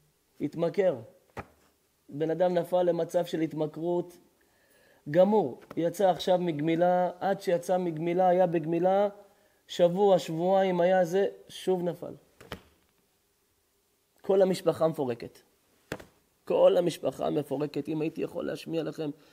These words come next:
עוד, אתה, אתה מגדל ילד כל החיים. אתה משקיע בילד כל החיים, אתה משקיע בילד שלך, אתה נותן לו את החיים, את הלב, את הנשמה.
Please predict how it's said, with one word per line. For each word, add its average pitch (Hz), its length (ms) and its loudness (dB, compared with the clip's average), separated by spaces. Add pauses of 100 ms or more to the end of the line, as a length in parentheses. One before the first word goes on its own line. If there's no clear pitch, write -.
(500)
עוד, 196 240 -4
אתה, - 420 -8 (440)
אתה - 160 -12
מגדל 208 460 6
ילד 214 220 0
כל 214 220 -2
החיים. 165 320 -6 (1040)
אתה - 140 -6
משקיע 247 520 2
בילד 247 420 8
כל 254 220 6
החיים, 233 460 4
אתה 220 160 4
משקיע 220 420 2
בילד 208 440 6
שלך, 190 300 0
אתה 185 180 4
נותן 202 300 0
לו 208 80 2
את 202 100 -2
החיים, 196 360 0
את 170 60 -8
הלב, 185 280 0
את - 60 -2
הנשמה. 180 480 0